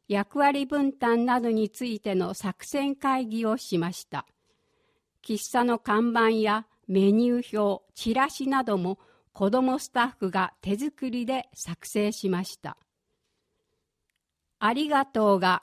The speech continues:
原動力に。当日は、子どもたちが手作りチラシを地域で配布したり、友達を誘ったり、東成区社協職員が地域などへ訪問した際に配布する中で、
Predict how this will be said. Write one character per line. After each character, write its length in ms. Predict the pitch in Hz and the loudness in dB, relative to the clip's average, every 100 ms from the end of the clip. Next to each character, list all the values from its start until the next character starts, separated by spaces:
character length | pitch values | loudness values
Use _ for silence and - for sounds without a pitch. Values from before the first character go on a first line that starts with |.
| - | -4
原 280 | 180 220 240 | -2 0 2
動 260 | 254 233 196 | 2 0 0
力 360 | 165 - 165 | -4 -6 -6
に。 220 | 147 139 - _ _ _ _ _ _ _ _ _ _ _ _ _ | -6 -8 -14 _ _ _ _ _ _ _ _ _ _ _ _ _
当 240 | 233 247 | 0 2
日 340 | 254 254 - 233 | 0 -4 -6 -2
は、 260 | 226 233 - | -2 -2 -4
子 140 | 233 | -2
ど 80 | 240 | 0
も 140 | 269 269 | -2 -2
た 180 | 214 | -4
ち 180 | 214 202 | -4 -4
が 180 | 190 202 | -2 -4
手 160 | - 208 | -4 -4
作 300 | 269 - 269 | -4 -6 -6
り 140 | 277 | -6
チ 160 | - 254 | -6 -4
ラ 140 | 247 | -4
シ 200 | - 220 | -4 -4
を 120 | 208 | -4
地 260 | - 277 269 | -4 -6 -8
域 200 | - 202 | -6 -4
で 140 | 190 | -4
配 340 | 185 185 226 233 | -4 -4 -2 -4
布 160 | 233 | -8
し 160 | 220 - | -10 -8
た 160 | 214 | -6
り、 200 | 180 180 - _ _ _ _ | -6 -8 -12 _ _ _ _
友 300 | 196 208 233 | 0 2 2
達 380 | 226 262 - 220 | 0 -2 -4 -2
を 100 | 220 | -2
誘 420 | - 214 214 226 | -2 -6 -2 -4
っ 60 | 240 _ | -4 _
た 140 | 220 196 | -8 -6
り、 200 | 170 - _ _ _ | -8 -10 _ _ _
東 460 | - 208 247 294 269 | -8 -2 -2 -2 -2
成 240 | 262 254 | 0 -2
区 180 | 254 262 | -4 -8
社 200 | - 262 | -4 -4
協 300 | 262 240 247 | -4 -2 -2
職 340 | 254 254 - 262 | -2 -6 -4 -2
員 260 | 220 190 | 0 0
が 220 | 165 180 - _ _ - | -2 -6 -8 _ _ -10
地 200 | 277 262 | -4 -4
域 240 | 233 208 | -2 -2
な 160 | 220 220 | 0 0
ど 160 | 202 180 | 0 0
へ 140 | 180 | -2
訪 280 | 180 214 240 | -2 0 2
問 260 | 247 247 | 0 -2
し 100 | 247 | -4
た 160 | - 240 | -6 -6
際 320 | - 247 220 | -2 0 2
に 160 | 185 180 | 2 0
配 300 | 165 226 254 | -2 -4 -4
布 200 | 262 247 | -6 -8
す 180 | - 247 | -6 -4
る 160 | 247 | -2
中 320 | 247 233 185 | -4 -4 -8
で、 200 | 160 165 | -6 -8